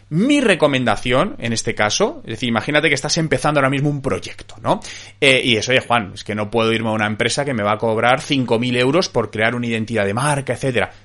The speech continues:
Perfecto, háztelo tú mismo. Pero háztelo aprendiendo, ¿no? De hecho, en Techdi tenemos un curso donde te hablo de la creación de marca. De hecho, lo doy yo esa parte.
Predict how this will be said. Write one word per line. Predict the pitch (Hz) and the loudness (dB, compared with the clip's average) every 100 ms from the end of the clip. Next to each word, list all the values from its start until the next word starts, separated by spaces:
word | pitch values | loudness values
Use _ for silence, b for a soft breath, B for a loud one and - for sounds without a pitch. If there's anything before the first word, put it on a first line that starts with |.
| - | -8
Perfecto, | 120 190 - 92 - - - | 0 0 0 -8 -12 -20 -10
háztelo | - 151 143 | -8 -4 -4
tú | 117 | -4
mismo. | 110 - - _ - b b b | -6 -10 -18 _ -20 b b b
Pero | 165 127 | 4 6
háztelo | 143 - 214 247 | 4 6 8 8
aprendiendo, | - 117 127 120 104 85 | 6 2 2 2 0 -2
¿no? | 107 185 B - | -2 -2 B 2
De | 160 | 4
hecho, | - | 4
en | 208 | 4
Techdi | 214 202 208 | 4 4 2
tenemos | 180 196 196 | 2 2 0
un | 190 | -2
curso | 165 190 180 247 - B - | 0 0 4 4 4 B 2
donde | 165 160 143 | 4 4 6
te | 147 | 6
hablo | 175 202 | 6 4
de | 190 | 4
la | 175 | 2
creación | 151 135 170 | 0 -4 -2
de | 165 | 2
marca. | 131 127 92 - | 4 2 0 -10
De | - - 127 | -10 -2 0
hecho, | 135 185 | 4 2
lo | 143 127 | 4 2
doy | 123 147 | 4 4
yo | 151 | 2
esa | 160 123 | 2 4
parte. | 143 160 269 | 4 4 2